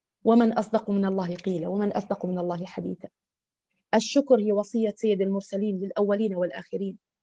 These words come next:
"يا معاذ، إني أحبك فلا تدعن أن تقول دبر كل صلاة: 'اللهم أعني على ذكرك وشكرك وحسن عبادتك'".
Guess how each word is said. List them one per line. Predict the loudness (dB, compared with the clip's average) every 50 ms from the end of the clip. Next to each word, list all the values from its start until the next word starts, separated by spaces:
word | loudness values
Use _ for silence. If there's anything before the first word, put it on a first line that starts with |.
| _ _ _ _ _ _ 0
"يا | 4 6 6 8
معاذ، | 6 4 2 0 0 0 0 0 -2 -4 -8 _ _ _ _ _ _ _ _ 2 6
إني | 8 8 8 8 6 4 2 2
أحبك | 2 2 2 2 0 2 2 2 2
فلا | 4 0 0 2
تدعن | 2 2 4 4 4 4 4 2 2 2 0 -2 -4 -10 _ _ _ _ _ 2
أن | 2 4 4
تقول | 2 0 2 2 2 4
دبر | 6 4 6 6 4
كل | 2 2 2 0 0
صلاة: | 2 2 2 2 2 2
'اللهم | 2 0 2 2 2 2 2
أعني | 0 0 -4 -4 -2 0 2 4 4 4 4 2
على | 2 0 0 2 2 2
ذكرك | 2 0 -2 -2 _ -4 -4 -4 -2 -2
وشكرك | -2 0 0 -2 -4 -4 0 0 0 0 0 -6 -6 -6 -2 0
وحسن | 0 0 0 0 -2 -4 -4 -6 -6
عبادتك'". | -2 -2 0 0 0 -2 -2 -6 -8 _ -12 -20 _ _ _